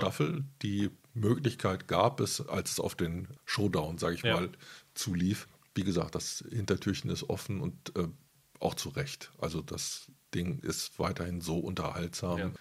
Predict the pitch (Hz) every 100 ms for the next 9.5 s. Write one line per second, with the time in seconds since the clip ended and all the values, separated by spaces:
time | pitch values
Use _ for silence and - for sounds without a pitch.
0 | - - - - 101 123 - 104 78 98
1 | - - - - - 87 - 90 87 87
2 | - - 82 87 85 82 - - 82 -
3 | - 92 85 90 - - - _ _ _
4 | - 85 - 92 92 104 139 110 - -
5 | - 101 - 95 92 - 87 - - -
6 | 98 87 - 98 123 113 101 104 104 101
7 | - 95 98 - - 90 104 110 98 95
8 | - - - 101 104 123 131 139 - -
9 | 104 - - - -